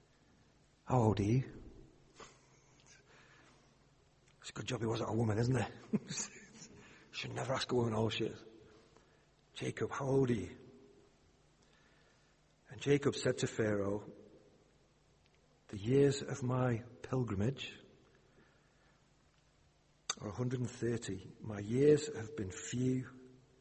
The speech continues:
and difficult, and they do not equal the years of the pilgrimage of my fathers." Joseph brings his dad to his boss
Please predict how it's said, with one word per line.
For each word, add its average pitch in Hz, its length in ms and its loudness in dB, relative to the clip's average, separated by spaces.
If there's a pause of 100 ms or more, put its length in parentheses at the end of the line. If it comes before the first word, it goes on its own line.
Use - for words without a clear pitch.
(680)
and 101 180 -8
difficult, - 640 -6 (1500)
and 113 120 -14
they 107 100 -6
do 123 160 -2
not 123 160 -2
equal 120 280 -4
the 104 120 -6
years 110 540 0 (840)
of - 100 -16
the 110 80 -10
pilgrimage 110 760 -4
of - 120 -14
my 104 180 -6
fathers." 98 680 -8 (3000)
Joseph 139 560 8
brings 139 380 6
his 113 240 0
dad 110 440 2 (200)
to 131 100 -2
his 110 120 4
boss - 540 2